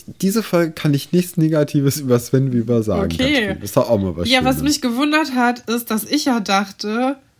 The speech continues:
Speaker 2: dass Nadine jetzt geht. Aber Nadine ist gleich noch wieder, also sie ist gleich
Speaker 1: Katrin,
Speaker 2: immer noch
Speaker 1: hörst
Speaker 2: da.
Speaker 1: du mich? Ja, und, ähm,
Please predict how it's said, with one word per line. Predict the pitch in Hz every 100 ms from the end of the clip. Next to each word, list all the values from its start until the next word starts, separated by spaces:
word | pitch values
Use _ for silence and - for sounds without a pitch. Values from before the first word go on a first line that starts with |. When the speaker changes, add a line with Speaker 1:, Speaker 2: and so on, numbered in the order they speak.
| _ _ _ -
Speaker 2:
dass | 220 220 220 - _ _ _
Nadine | 220 214 202 262 247
jetzt | 214 180 -
geht. | 233 254 180 160 - _ _ _ _ _ -
Aber | 202 196 214
Nadine | 208 208 233 226
ist | 226
gleich | 208 220 214
noch | 208 190
wieder, | 196 185 175
also | 208 190 196
sie | 196
ist | 190 240 - -
gleich | 214 208
Speaker 1:
Katrin, | - -
Speaker 2:
immer | -
noch | 175
Speaker 1:
hörst | 113 147
Speaker 2:
da. | 202 165
Speaker 1:
du |
mich? | 73 - - - _ - - _ _ - -
Ja, | 139 214 127
und, | 85 110 123 139 127 139
ähm, | 147 143 139 135